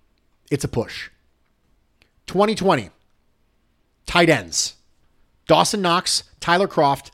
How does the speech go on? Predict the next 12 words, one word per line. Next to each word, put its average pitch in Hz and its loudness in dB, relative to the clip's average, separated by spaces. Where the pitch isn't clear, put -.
Lee 151 -2
Smith, 147 -2
Tommy 170 -2
Sweeney, 135 -2
Nate 175 2
Becker, 131 0
Jason 147 0
Kroom. 113 -4
Twenty 117 -8
twenty-one, 143 0
Dawson 123 2
Knox, 147 -2